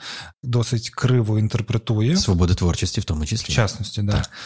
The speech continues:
Speaker 1: Е, дуже криво його інтерпретує, що, умовно, свобода слова — це кожен може казати все, що хоче. Якщо він бреше та маніпулює, ні. Те ж саме пацифізм, це треба захищати.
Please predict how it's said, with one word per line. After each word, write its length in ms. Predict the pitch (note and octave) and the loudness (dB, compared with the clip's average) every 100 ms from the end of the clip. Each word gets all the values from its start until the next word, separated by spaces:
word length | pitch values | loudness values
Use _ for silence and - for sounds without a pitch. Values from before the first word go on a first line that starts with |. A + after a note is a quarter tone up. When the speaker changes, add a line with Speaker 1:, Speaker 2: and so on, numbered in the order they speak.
| - - | -16 -4
Speaker 1:
Е, 380 | A#2 A2 A2 D3 | 0 2 0 0
дуже 280 | A#2+ C3+ B2+ | 0 2 2
криво 380 | - C3+ C3+ A#2+ | 2 2 4 4
його 180 | A2+ A2+ | 4 4
інтерпретує, 720 | A2 A2 A#2 - E3+ G#3 G3+ | 2 0 -2 -2 0 2 0
що, 200 | - B2+ | 0 0
умовно, 260 | A2+ A#2 A2+ | 2 2 2
свобода 340 | - G#2+ A2 | 0 -2 -2
слова — 340 | G#2+ B2 E3+ D#3 | -2 -2 -2 -2
це 260 | - A2+ - | -2 -4 -2
кожен 300 | - B2+ C3 | 0 2 4
може 220 | A2+ G#2+ | 2 2
казати 320 | G#2+ G2+ G#2+ G#2 | -2 -2 -2 -4
все, 140 | G#2+ | -6
що 140 | - A2 | -6 -6
хоче. 440 | G#2+ G2+ - A2+ | -8 -8 -8 -6
Якщо 360 | A2 G#2+ - B2 | -4 -4 0 0
він 200 | G#2+ G#2+ | 2 0
бреше 540 | G#2+ A#2 C#3 - A2+ F#2+ | 0 0 0 0 -2 -2
та 60 | G#2+ | 0
маніпулює, 600 | G2+ G2+ G#2+ G#2+ D3+ C3 | 0 0 0 0 2 4
ні. 420 | A2 G2+ F2 - _ - - - - _ _ _ - | 4 2 -4 -14 _ -14 -12 -14 -18 _ _ _ -2
Те 60 | B2+ | -2
ж 100 | - | 2
саме 240 | B2+ A#2+ | 2 2
пацифізм, 800 | A#2 B2 - - D3 G#3 G3 B2+ A#2 - | 2 -2 -2 -2 0 2 4 2 0 -8
це 140 | - A#2+ | -10 -6
треба 280 | A2+ G#2 | -2 -2
захищати. 720 | G#2 G2 G#2+ - A#2 F#2+ - | -2 -2 -4 -2 -2 -4 -10